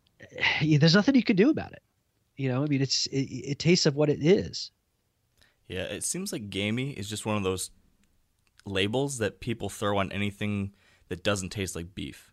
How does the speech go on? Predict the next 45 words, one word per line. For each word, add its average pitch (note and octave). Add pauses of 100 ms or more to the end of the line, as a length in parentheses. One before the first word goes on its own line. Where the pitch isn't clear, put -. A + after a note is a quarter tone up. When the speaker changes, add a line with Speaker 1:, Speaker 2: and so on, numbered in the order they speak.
Speaker 2:
It's -
kind G#2+
of F#2
what F#2
I F#2
kinda D2
see -
from F#2
so G2+
many F#2
people, F#2+
like, -
"Oh, D3+
it A2
tastes A#2
gamey." G#2 (300)
They're B2+
just B2
saying, G#2+
"Oh, B2+
it G#2+
just G2
doesn't G2+
taste G#2+
like G2
the E2+
red G2+
meat G#2
I F#2+
usually G2
eat," F2+ (240)
I G2+
think G#2+
is F2+
what F#2
I F#2 (100)
hear F#2
from F2
a -
lot D#2+
of D#2
people, E2
at C2+
least. A2 (340)
Speaker 1:
Precisely. C3